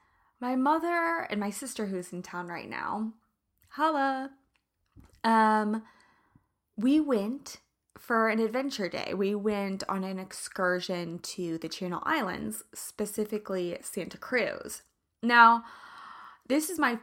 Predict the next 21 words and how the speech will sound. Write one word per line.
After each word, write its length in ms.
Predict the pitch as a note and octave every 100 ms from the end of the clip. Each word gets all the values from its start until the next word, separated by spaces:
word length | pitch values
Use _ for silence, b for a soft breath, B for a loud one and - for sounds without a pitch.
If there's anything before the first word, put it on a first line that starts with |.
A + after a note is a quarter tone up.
| -
first 400 | A#3 B3+ - -
time 400 | G3+ E3+ D#3 F3+
going 320 | F3 F3 -
over 220 | F3 D#3
there. 400 | D3 - G1+ - F#3+
I 140 | G#3+
have 340 | B3+ A#3+ A#3+
gone 320 | G#3 F#3+ F3+ F#3+
to 200 | F3+ E3+
Catalina 520 | - F3 F3 F#3 A#3
Island 580 | - B3 B3+ C4 C4 B3+
in 160 | G#3
California, 640 | G3+ G#3+ G#3 A3 G#3+ A3 G#3+
but 540 | G#3+ G3 G3 - - - _ _ _ _ _ _ - -
it's 160 | B3+ B3
not 200 | C4 B3+
the 100 | A#3
same. 300 | - F#3+ E3+
Catalina 480 | - A3+ A#3 B3 A3+
is 160 | F#3+
very 320 | F#3+ F#3+ F3